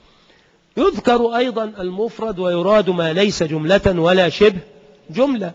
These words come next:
كما في باب الخبر والصفة والصلة والحال، تقول علي مجتهد، وتقول الفاطمتان مجتهدتان،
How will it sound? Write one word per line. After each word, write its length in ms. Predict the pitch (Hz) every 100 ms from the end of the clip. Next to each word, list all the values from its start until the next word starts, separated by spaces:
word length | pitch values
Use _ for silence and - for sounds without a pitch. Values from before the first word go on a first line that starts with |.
| - _ _ _ -
كما 220 | 160 160
في 160 | 170
باب 220 | 160 208 185
الخبر 500 | 156 170 175 170 160
والصفة 580 | 143 - 185 175 175
والصلة 560 | 165 131 - 175 175 175
والحال، 520 | 151 147 - 208 190 - _ _ _ _ _ _ -
تقول 460 | 160 233 240 214 - - - _ _ _ _ -
علي 540 | 147 160 196 220 202
مجتهد، 840 | 233 233 202 226 170 208 175 165 - - - _ _ _ _ _ _ _ _ _ _ - _ _ _ _ -
وتقول 460 | 160 160 196 214
الفاطمتان 1500 | 180 165 139 190 190 160 151 156 139 147 185 202 214 226 208 160
مجتهدتان، 1120 | 196 175 165 185 170 170 156 180 175 147